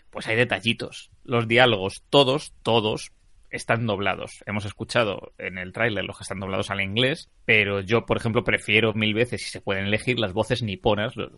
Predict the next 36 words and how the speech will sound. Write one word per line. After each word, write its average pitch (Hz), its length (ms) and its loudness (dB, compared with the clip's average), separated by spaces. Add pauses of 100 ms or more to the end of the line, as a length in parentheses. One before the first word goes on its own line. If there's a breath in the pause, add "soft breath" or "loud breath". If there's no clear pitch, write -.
los - 180 -14
actores 104 260 -10
japoneses, 113 600 -4 (100)
bueno, 92 160 -8
en 87 60 -14
primer 101 240 -6
lugar, 104 220 0
le 110 160 2
ponen 113 260 2
muchísimas 104 440 -4
más 101 220 -6
<laughs> - 20 -6
ganas 131 520 2 (340 loud breath)
que 117 80 2
lo 104 100 2
que 104 100 -2
hemos 101 140 -4
escuchado, 127 640 0 (340)
y 123 100 2
además 117 420 2 (300 loud breath)
creo 120 280 6
que 120 120 6
va 117 140 6
muy 123 340 2
con 113 200 0
la 107 40 -2
estética - 500 0
anime 110 320 2
del 101 140 -2
juego, 101 320 0
¿no? 104 180 -6
Escucharlo - 640 -4
en, 90 400 -12
en 92 480 -14
versión - 260 -10
japonesa. - 520 -16